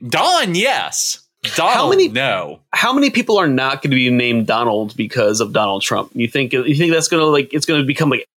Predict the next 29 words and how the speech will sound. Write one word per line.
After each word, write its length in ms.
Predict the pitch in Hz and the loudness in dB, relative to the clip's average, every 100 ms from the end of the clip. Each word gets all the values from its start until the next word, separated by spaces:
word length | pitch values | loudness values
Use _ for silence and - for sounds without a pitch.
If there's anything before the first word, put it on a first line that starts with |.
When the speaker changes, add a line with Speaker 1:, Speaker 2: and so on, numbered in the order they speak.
| - | -4
Speaker 2:
Adolf? 440 | 147 139 113 107 123 | 0 2 0 0 -2
It's 80 | |
gonna 140 | - 123 | -2 0
completely 420 | 123 - 156 143 | -2 0 0 0
get 160 | 123 127 | 0 2
rid 140 | 127 | 2
of 80 | 117 | 2
the 40 | |
name. 260 | 110 98 135 - _ _ _ | 0 -2 -6 -12 _ _ _
Speaker 1:
He 200 | 180 202 | -6 -4
got 240 | 180 170 | -2 -2
seventy 480 | - - 151 151 151 | -4 -2 -2 -2 -2
million 400 | 139 139 139 127 | 0 0 0 0
votes 260 | 120 123 120 | -2 -2 -4
in 60 | |
the 100 | 120 | -4
last 320 | 113 117 117 - | -2 0 -2 -2
election. 560 | 117 117 - 123 110 123 | -2 -2 -2 -4 -2 -2
A 80 | |
large 480 | 147 160 180 170 - | 2 2 2 -2 -8
portion 440 | - 180 160 - 131 | -2 0 0 0 -2
of 120 | 120 | -2
those 300 | 135 131 - | -2 -2 -4
people 280 | 156 151 127 | -6 -4 -4
that 140 | 117 | -2
voted 240 | 127 135 | -4 -4
for 60 | 123 | -6
Donald 360 | 120 123 123 - | -4 -4 -4 -4
Trump 340 | 135 120 113 | -2 -2 -4